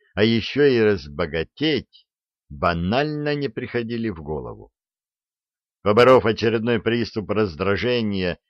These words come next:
я спокойно кивнул водиле, чтобы перевёл мои слова. «Семёныч, скажи кладоискателю,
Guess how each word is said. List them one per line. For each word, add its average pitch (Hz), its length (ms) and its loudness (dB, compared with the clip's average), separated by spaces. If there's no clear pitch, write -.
я 104 220 4
спокойно 104 560 -2
кивнул 123 440 -4
водиле, 82 680 -2
чтобы 147 340 -2
перевёл 151 540 2
мои 104 340 -2
слова. 92 540 -4
«Семёныч, 117 680 -4
скажи 147 600 2
кладоискателю, 131 1200 -2